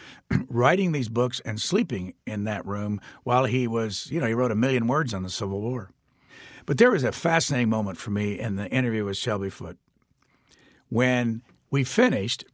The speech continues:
talking about how he wrote and all that, and we were taking calls from all over the country, and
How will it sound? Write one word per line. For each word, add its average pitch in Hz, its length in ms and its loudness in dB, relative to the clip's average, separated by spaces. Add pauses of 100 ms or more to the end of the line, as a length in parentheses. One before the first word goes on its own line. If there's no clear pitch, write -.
(120)
talking 143 480 4 (320)
about 120 420 4 (180)
how 123 280 2
he 120 80 2
wrote 98 320 0 (180)
and 104 100 -2
all 98 120 -2
that, 104 140 -2
and 98 100 -6
we 123 80 2
were 120 100 0
taking 147 340 2
calls 113 360 0
from 104 160 -4
all 98 140 -2
over 98 120 -4
the 98 100 -6
country, 98 420 -4
and 95 160 -4